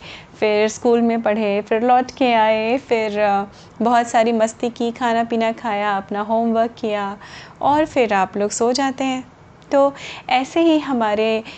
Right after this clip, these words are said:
एक, अ, मिस्टर शर्मा थे जिनकी रूटीन थी कि वो रोज़ सुबह उठ के वॉक पे जाते थे और उन्होंने ये नियम बांध रखा था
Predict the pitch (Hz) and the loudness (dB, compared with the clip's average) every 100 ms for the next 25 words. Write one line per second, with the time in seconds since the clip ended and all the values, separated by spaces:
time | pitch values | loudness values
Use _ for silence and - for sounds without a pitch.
0 | - - - 233 214 202 208 233 269 254 | -16 -4 -4 0 0 0 0 0 -2 2
1 | 214 220 262 269 233 233 226 262 240 220 | 0 2 -2 0 0 0 0 0 0 0
2 | 233 247 262 254 277 294 240 277 427 - | -2 -2 -4 -2 0 2 4 4 2 0
3 | 233 226 202 - 254 214 285 - - - | 2 2 2 0 2 4 2 -2 -16 -20
4 | - 208 233 - 269 247 190 - - 196 | -8 0 0 0 -4 -2 -6 -8 -12 -12
5 | - - - - - - 269 285 262 269 | -20 -20 -20 -20 -16 -2 2 4 2 4
6 | 285 262 269 285 247 262 240 185 202 254 | 2 2 2 4 2 4 2 2 0 0
7 | 233 233 214 220 214 | -2 -4 -8 -6 -6